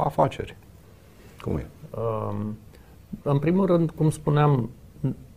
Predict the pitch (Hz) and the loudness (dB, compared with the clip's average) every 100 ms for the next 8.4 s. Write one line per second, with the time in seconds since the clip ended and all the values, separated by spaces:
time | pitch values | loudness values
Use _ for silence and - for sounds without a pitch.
0 | - 139 139 143 160 - 131 127 120 110 | -2 4 4 6 2 2 4 6 8 8
1 | 117 131 - 143 143 139 135 131 120 127 | 6 4 4 2 6 6 6 6 6 6
2 | 135 131 - 139 139 - 127 120 123 117 | 4 2 4 4 4 4 6 6 4 4
3 | 123 117 123 117 117 110 113 113 113 110 | 2 4 2 4 2 2 4 4 4 4
4 | 107 104 104 107 107 98 - 104 101 101 | 6 6 4 4 2 2 0 2 4 4
5 | 98 104 110 107 95 85 - 123 127 123 | 4 4 6 6 6 0 0 2 4 4
6 | 117 123 123 - 139 139 - 131 131 120 | 6 8 8 6 2 2 2 6 8 8
7 | 113 104 101 95 - - 110 110 104 101 | 8 6 4 0 -6 -10 -2 2 2 2
8 | 98 90 87 | 0 0 -2